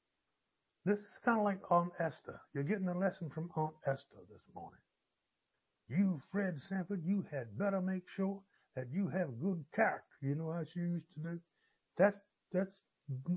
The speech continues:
driving home this notion. And after all is said and done,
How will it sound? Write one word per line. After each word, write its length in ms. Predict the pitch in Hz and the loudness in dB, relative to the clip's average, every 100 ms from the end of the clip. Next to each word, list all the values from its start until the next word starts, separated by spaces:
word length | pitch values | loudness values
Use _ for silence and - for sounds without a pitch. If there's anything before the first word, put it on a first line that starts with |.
| - 139 | 0 -4
driving 440 | 113 160 196 196 190 | 2 4 6 4 2
home 480 | 160 185 151 131 131 _ _ _ _ _ _ _ | 2 2 2 0 -8 _ _ _ _ _ _ _
this 240 | 143 139 | -2 0
notion. 360 | 143 135 104 - _ _ _ - _ _ _ _ _ - | -2 -4 -4 -14 _ _ _ -20 _ _ _ _ _ -4
And 240 | 151 160 - - | -2 -2 -10 -10
after 280 | 247 135 117 | -8 -2 2
all 340 | 117 117 101 - - | 2 0 -4 -12 -12
is 120 | 95 - | -10 -4
said 160 | 117 | -4
and 160 | 95 92 | -4 -6
done, 340 | 113 95 87 | -4 -6 -12